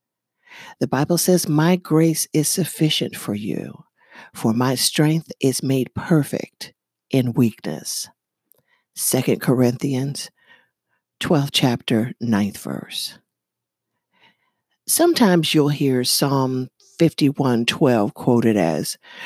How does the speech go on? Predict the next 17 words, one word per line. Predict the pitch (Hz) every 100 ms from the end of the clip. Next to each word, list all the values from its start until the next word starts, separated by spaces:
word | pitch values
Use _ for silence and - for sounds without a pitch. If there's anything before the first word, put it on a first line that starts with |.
| - -
"Restore | 131 131 - - 190 190 202 170
unto | 170 -
me | 151 151
the | 151
joy | 127 - 143 147 127
of | 120
my | 120 117 123
salvation," | 123 - 104 90 - 98 85 - - - - _ _ _ - _
instead | 131 120 - 143 131
of, | 117 85 92 160 - _ _ _ _ - - - -
"Restore | 120 - - 151 147 143
unto | 135 131 131
me | 127 123
the | 120
joy | 110 123 120 117 -
of | 113 - - _ _
thy | 127 143 151 113 - -